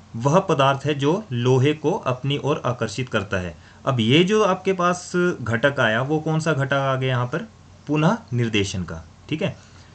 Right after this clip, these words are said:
कि अगर एक बच्चे ने उत्तर नहीं दिया तो दूसरे बच्चे ने उसका आंसर जो है दे दिया। अब पुनः निर्देशन आपने लिखना कहाँ है, जहाँ पर आपने दूसरे बच्चे से प्रश्न पूछा है, बिल्कुल उसी के सामने वो आपने लिख देना है, ठीक है। तो ये हो गया आपका पुनः निर्देशन।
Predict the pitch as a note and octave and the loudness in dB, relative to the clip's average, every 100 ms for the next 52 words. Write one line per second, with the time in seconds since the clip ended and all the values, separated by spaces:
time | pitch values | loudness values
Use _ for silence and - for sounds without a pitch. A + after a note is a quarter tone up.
0 | - C#3+ D#3 - C#3 C#3+ D3 C#3+ C#3 C3 | -4 4 4 4 0 0 0 0 -2 -4
1 | C3+ D3 C#3 B2+ C3+ C3 B2 A#2+ A#2 E3 | -4 -4 -4 -4 -2 0 0 0 -2 -2
2 | D3 C3+ B2 A#2+ A2+ A2 G#2+ A2 G2+ A#2+ | -4 -4 -2 -2 -2 -2 -4 -6 -6 -6
3 | A#2+ G2+ G2+ G2 G#2+ C#3+ G#2+ F2 F#2+ A#2 | -4 -6 -6 -6 -6 -2 -4 -2 -4 -4
4 | D3 D#3 G3 F#3 F3+ E3+ F3+ E3 C#3+ C#3+ | 0 2 4 2 2 2 0 0 -2 -2
5 | D3+ C3+ A#2 C#3 C3 B2+ D3 B2+ A#2+ B2 | -2 -2 0 -2 0 0 0 -2 -4 -2
6 | A#2+ A#2 A#2+ A#2 A2+ A#2+ A2+ A#2+ A#2 A2+ | -2 -2 -4 -6 -4 -4 -6 -6 -8 -6
7 | A#2 B2 A2+ A2+ A#2 C3+ C3+ B2+ B2+ D3 | -6 -6 -8 -6 -4 -4 -4 -4 -4 -6
8 | D3 C3 D3+ D#3 D3 C3+ B2+ A#2+ A#2 A#2+ | -6 -4 -2 0 0 -2 -2 -4 -2 -4
9 | A2 A#2+ A2 G2 G#2+ A2+ G2 F#2 F#2 E2+ | -4 -2 -4 -4 -6 -4 -4 -6 -8 -8
10 | E2 - C3+ - - - - - - - | -12 -14 -12 -12 -12 -18 -20 -20 -16 -2
11 | A#2+ B2 A2 A2 G#2 G2+ C#3 A2+ A2 A#2+ | 2 2 0 -2 -4 -4 -6 -4 -4 -2
12 | F#2 F2 D#2+ | -4 -6 -8